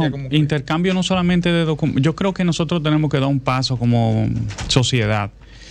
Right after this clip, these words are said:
Speaker 1: en el sentido de que cuando discutamos alianza no nos refiramos, no, no nos centremos solamente en las posiciones que le corresponden a cada organización política, sino también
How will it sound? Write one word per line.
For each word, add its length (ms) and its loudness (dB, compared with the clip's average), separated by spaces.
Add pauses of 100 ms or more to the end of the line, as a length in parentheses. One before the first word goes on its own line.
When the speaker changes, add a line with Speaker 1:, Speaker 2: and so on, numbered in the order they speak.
(260)
Speaker 1:
en 120 2
el 100 2
sentido 420 0
de 80 0
que 120 -6
cuando 240 0
discutamos 500 0
alianza 400 0
no 80 0
nos 160 2
refiramos, 540 0
no, 380 2
no 340 2
nos 220 0
centremos 500 2
solamente 480 2
en 40 2
las 100 0
posiciones 520 0
que 80 -6
le 80 0
corresponden 520 0
a 80 0
cada 180 0
organización 520 2
política, 460 0
sino 260 2
también 380 2